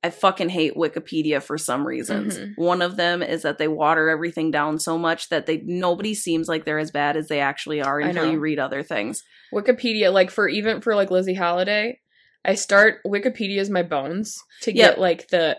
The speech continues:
Speaker 2: and then I'm like, "Okay, now I have to go to, like, twelve other articles to get the actual details of what
Speaker 1: Yes.
Speaker 2: happened,"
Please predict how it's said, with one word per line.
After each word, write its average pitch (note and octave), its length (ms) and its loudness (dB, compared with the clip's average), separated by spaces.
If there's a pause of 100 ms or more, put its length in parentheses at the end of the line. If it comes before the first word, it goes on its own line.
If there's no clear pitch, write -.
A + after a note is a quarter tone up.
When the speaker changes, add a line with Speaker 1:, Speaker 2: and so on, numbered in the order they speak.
Speaker 2:
and F3+ 140 0
then F3 100 2
I'm F3+ 100 2
like, E3+ 220 0
"Okay, F3 180 2
now D#3+ 140 -2
I E3+ 60 2
have - 160 -6
to F3+ 80 -8
go F#3 100 6
to, F3 80 2
like, E3+ 220 2
twelve E3 260 0
other E3 220 4
articles F3+ 440 0
to F3+ 80 -8
get F3 140 2
the - 200 -2
actual G#3 560 0
details A3+ 500 -2
of A3+ 80 -4
what A3 180 0
Speaker 1:
Yes. G3 260 4
Speaker 2:
happened," A#3+ 360 0